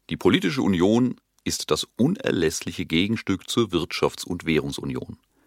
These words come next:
Die jüngere Geschichte, und zwar nicht nur die Deutschlands, lehrt uns, dass die Vorstellung,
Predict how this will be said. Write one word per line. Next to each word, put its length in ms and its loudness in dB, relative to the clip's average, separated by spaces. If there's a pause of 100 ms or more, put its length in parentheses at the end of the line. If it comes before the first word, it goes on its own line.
(320)
Die 100 -2
jüngere 360 4
Geschichte, 600 2 (400)
und 200 -2
zwar 240 -2
nicht 440 0
nur 180 2
die 160 -4
Deutschlands, 760 -2 (120)
lehrt 380 4
uns, 380 0 (500)
dass 160 4
die 140 -2
Vorstellung, 760 2